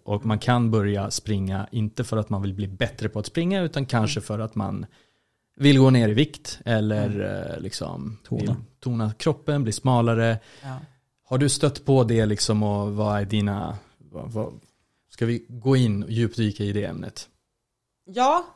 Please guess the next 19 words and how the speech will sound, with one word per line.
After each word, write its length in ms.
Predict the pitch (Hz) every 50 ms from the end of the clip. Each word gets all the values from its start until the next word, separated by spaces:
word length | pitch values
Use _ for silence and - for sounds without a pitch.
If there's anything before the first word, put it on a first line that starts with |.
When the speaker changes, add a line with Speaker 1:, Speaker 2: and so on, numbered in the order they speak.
| _ -
Speaker 2:
nej 160 | 202 247 254
men 140 | 240 233 220
jag, 340 | 233 254 254 247 240 233
eh, 1000 | 233 220 214 214 208 196 190 180 175 165 160 160 151 147 143 131 - - - -
s-, 380 | 113 - - - - - - - _ _ _ _ _ _ _ _ _ 117 _ -
ja 80 | 180
men 160 | 190 180 175
delvis 840 | 170 190 175 156 156 160 165 226 226 190 - - - - - - - - _ _ _
av 160 | - 170 160
egen 280 | 160 170 151 160 156 156
erfarenhet 420 | 151 143 - 151 147 165 180 180 -
men 140 | - 165 151
också 440 | 139 - - - 139 139 139 - -
vad 140 | 139 151 160
jag 120 | 147 143
ser 500 | - - - 175 147 - - - - - -
andra 420 | - 170 156 151 156 160 190 196 196
göra. 440 | 196 175 151 143 - - 117 104
Så, 520 | - - - 165 151 147 147 143 135 139